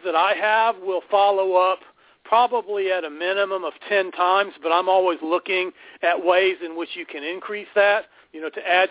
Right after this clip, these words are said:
steps to the sequence. And, um, you know, you can't follow up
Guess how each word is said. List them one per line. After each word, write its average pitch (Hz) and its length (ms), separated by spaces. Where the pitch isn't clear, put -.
steps 185 240
to 185 80
the 151 120
sequence. 202 440
And, 170 440
um, 160 340
you 180 60
know, 175 80
you 190 80
can't 233 240
follow 220 360
up 202 100